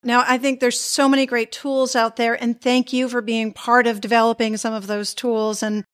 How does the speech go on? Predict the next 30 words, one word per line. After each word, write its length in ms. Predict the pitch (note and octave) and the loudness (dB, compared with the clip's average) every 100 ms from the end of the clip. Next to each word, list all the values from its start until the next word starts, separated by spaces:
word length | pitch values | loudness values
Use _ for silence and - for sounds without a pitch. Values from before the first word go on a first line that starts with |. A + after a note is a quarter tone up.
| _ _ _ | _ _ _
and, 320 | A3+ A3 G#3+ G#3+ | 2 4 4 4
uh, 200 | A3 A#3 | 4 2
for 260 | - B3 | 0 0
those, 400 | G#3+ B3 C#4+ - - | 4 4 4 -2 -10
for 320 | - C4 B3 A#3+ | 2 4 4 2
those 260 | A3+ C4 | 0 0
of 100 | C4+ | 0
you 100 | C4 | 0
out 140 | A3+ A3+ | 0 0
there 140 | A3 | -2
listening, 540 | G3+ A3 B3+ C4+ A3 G#3 | 0 0 0 0 -4 -4
I 80 | |
would 120 | G3+ G#3 | -4 -2
love 340 | G#3+ A#3 C4+ | 2 4 4
for 60 | B3+ | 0
you 340 | A3+ A3 A3 | 0 0 -2
to 360 | G#3+ A#3 G#3+ G#3 - _ _ | -2 -2 0 -2 -8 _ _
have 140 | C#4 | 0
an 60 | B3+ | 0
opportunity 500 | A3+ - A#3 A3 G3+ | 0 -2 -2 -2 -4
to 120 | G#3 | -6
try 580 | F#3+ - G#3+ A#3 A3+ G#3 | -6 -2 2 4 4 0
this 340 | - G#3+ G3 - | -4 -8 -8 -6
Halo 280 | G#3+ G#3 | -4 -4
stuff. 200 | G#3 G#3+ | -6 -6
So 140 | - A3 A3 | -2 -2 -2
they 280 | G3 B3 D4+ | 0 0 2
have 160 | D#4 | 0
actually 380 | G3+ A3 - A3 | -2 -2 -4 -6
been 280 | G#3+ G#3+ | -4 -6